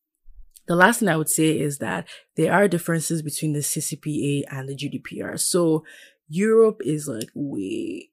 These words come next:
way ahead. Like, Angela Merkel, you know,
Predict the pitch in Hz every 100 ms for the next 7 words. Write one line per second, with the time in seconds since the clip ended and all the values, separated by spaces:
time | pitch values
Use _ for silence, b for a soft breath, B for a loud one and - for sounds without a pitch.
0 | - - - 151 139 - 147 135 104 -
1 | 127 123 - - - 170 156 160 165 160
2 | 170 170 165 160 160 151 151 147 131 -
3 | 147 139 127 127 117 117